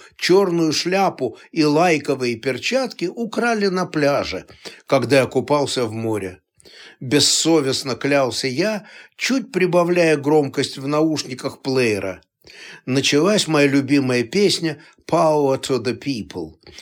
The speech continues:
в исполнении Джона Леннона. «Украли?» захлопала глазами секретарша и развела руками, собираясь сказать, что ничем помочь мне не может.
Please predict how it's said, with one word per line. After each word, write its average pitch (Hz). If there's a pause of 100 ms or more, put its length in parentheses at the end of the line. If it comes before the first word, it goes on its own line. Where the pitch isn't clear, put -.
(120)
в 123
исполнении 135
Джона 113
Леннона. 95 (1000)
«Украли?» 233 (540)
захлопала 151
глазами 135
секретарша 151 (220)
и 147
развела 151
руками, 151 (160)
собираясь 151
сказать, 170 (160)
что -
ничем 226
помочь 165
мне 151
не 143
может. 113